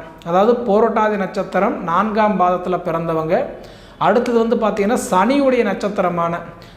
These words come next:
உத்திரட்டாதி நட்சத்திரம் நான்கு பாதத்துல பிறந்தவங்களுக்கு,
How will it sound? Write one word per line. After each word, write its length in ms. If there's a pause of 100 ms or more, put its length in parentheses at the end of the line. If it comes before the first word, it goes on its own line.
(140)
உத்திரட்டாதி 600
நட்சத்திரம் 500
நான்கு 400
பாதத்துல 500
பிறந்தவங்களுக்கு, 760